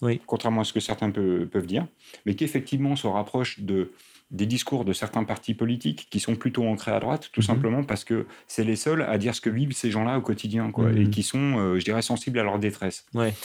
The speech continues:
Speaker 2: Et par conséquent, euh, le fait d'avoir voulu les diaboliser et d'a-, et d'avoir voulu faire, euh, comment dire, apporter une réponse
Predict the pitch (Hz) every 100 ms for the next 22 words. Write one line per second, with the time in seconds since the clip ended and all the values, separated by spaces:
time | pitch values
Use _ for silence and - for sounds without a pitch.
0 | - - - - 110 127 - 139 135 127
1 | 160 202 - - - - 113 101 92 92
2 | 104 110 156 127 113 117 160 147 107 120
3 | 120 120 117 113 110 107 - 95 104 104
4 | 107 107 123 156 143 123 123 107 107 98
5 | 95 92 92 90 87 101 101 92 82 -
6 | - - - - _ _ - 117 143 135
7 | - 139 117 113 127 123 - -